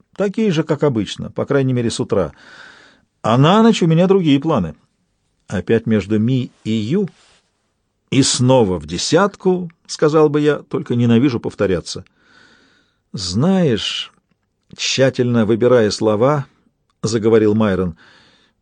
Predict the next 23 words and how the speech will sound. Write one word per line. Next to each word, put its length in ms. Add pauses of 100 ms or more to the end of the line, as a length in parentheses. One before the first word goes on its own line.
(120)
«не 340
люблю 640
морализировать, 1040 (160)
либо 380
осуждать». 800 (720)
«Ну-ну, 640
начало 480
многообещающее». 1120 (300)
Уин 280
скрестил 460
ноги, 360 (540)
складка 540
брюк 460 (440)
при 120
этом 220
осталась 420
безупречно 680
ровной. 420 (1120)
«На 160
моей 220
памяти 500
с 200
Ми 420